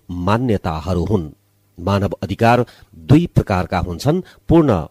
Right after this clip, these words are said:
निरपेक्ष मानव अधिकार र सापेक्ष मानव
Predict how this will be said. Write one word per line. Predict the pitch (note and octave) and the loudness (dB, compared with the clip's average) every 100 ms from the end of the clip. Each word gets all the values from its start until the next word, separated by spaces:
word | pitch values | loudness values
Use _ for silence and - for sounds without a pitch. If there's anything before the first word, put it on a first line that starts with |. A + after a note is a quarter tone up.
| _ E2 | _ -14
निरपेक्ष | D#2 F2 - C3+ - | -6 -4 -2 -2 0
मानव | C#3 C3+ C3 | 2 2 2
अधिकार | B2+ C3+ C3+ C#3+ - - | 0 2 2 2 -4 -6
र | G2+ F#2 D2+ _ | -4 -4 -6 _
सापेक्ष | - - G#2+ - G#2 - A2 F2+ D2+ _ - | -14 -4 -2 0 -2 -2 -4 -4 -6 _ -16
मानव | F2+ G2+ F#2 E2+ | -6 -2 -2 -6